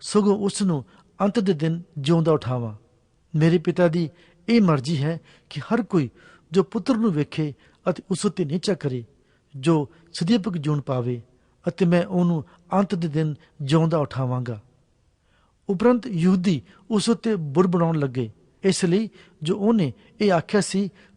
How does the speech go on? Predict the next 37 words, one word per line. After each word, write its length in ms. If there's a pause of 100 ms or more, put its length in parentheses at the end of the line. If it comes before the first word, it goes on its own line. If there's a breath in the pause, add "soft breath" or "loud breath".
"ਭਈ 120
ਜਿਹੜੀ 280
ਰੋਟੀ 360
ਸੁਰਗੋਂ 480
ਉਤਰੀ 340
ਹੈ, 140 (120)
ਉਹ 80
ਮੈਂ 180
ਹਾਂ।" 240 (760)
ਅਤੇ 140
ਉਹ 180
ਬੋਲੇ, 340 (380 soft breath)
"ਭਲਾ 260
ਇਹ 120
ਯੂਸੁਫ 380
ਦਾ 100
ਪੁੱਤਰ 400 (240 loud breath)
ਯਿਸੂ 340
ਨਹੀਂ, 240 (500 soft breath)
ਜਿਹਦੇ 260
ਮਾਂ 280
ਪਿਓ 180
ਨੂੰ 140 (160)
ਅਸੀਂ 180
ਜਾਣਦੇ 340
ਹਾਂ? 180 (760 soft breath)
ਹੁਣ 100
ਉਹ 80
ਕਿਸ 200
ਤਰ੍ਹਾਂ 240
ਆਖਦਾ 320
ਹੈ, 180
'ਜੋ 500
ਮੈਂ 140
ਸੁਰਗੋਂ 380
ਉਤਰਿਆ 280
ਹਾਂ'?" 200